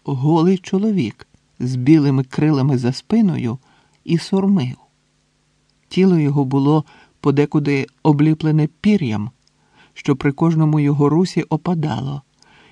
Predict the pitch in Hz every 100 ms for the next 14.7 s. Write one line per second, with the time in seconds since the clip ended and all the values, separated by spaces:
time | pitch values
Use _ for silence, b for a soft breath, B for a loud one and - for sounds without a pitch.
0 | b 147 143 147 156 214 147 123 123 -
1 | 143 - - 139 170 196 208 190 151 147
2 | - 127 131 151 - 165 160 147 139 101
3 | 135 - _ _ _ _ _ _ _ _
4 | _ _ - 143 160 190 151 131 143 147
5 | 151 156 147 202 208 180 b b b 143
6 | 135 160 165 165 175 - 175 151 131 -
7 | 117 127 B B B - 135 165 214 220
8 | 160 139 127 - 143 147 156 135 131 _
9 | _ 139 131 190 269 277 170 139 117 143
10 | _ b b b b - - 151 160 -
11 | 170 202 208 - 247 277 196 127 - _
12 | _ _ _ _ _ _ _ _ - 123
13 | 120 123 180 - 135 - - 151 135 127
14 | 131 131 131 131 135 208